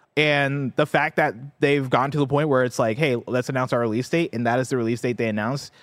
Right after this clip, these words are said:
that makes me think that they just don't care about, um, the other things going on. That they're just like, "Hey, you know, we're just gonna keep this, uh, this course." I wonder if it's a thing of in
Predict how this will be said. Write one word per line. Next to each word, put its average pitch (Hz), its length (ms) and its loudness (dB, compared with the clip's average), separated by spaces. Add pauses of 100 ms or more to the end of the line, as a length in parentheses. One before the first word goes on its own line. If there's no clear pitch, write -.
(160)
that 143 120 0
makes 156 200 0
me 139 100 0
think 147 180 -2
that 123 180 2
they 123 200 2
just 113 240 -6 (380)
don't 131 200 0
care 123 240 0
about, 110 440 -2
um, 107 520 -4 (380)
the 143 120 0
other 131 160 0
things 131 240 -4
going 117 220 -2
on. 120 160 0
That 104 80 -4
they're 117 100 -2
just 104 160 -10
like, 110 100 -6
"Hey, 131 180 0 (500)
you 127 100 -6
know, 120 120 2
we're 123 160 0
just 113 260 -10
gonna 127 140 0
keep - 240 -6
this, - 340 -4 (420)
uh, 113 260 0
this 131 180 -2
course." 143 360 0
I 143 80 4
wonder 156 240 2
if 156 120 -2
it's 143 120 -2
a 160 60 0
thing 147 260 0
of 135 220 0 (500)
in 143 520 0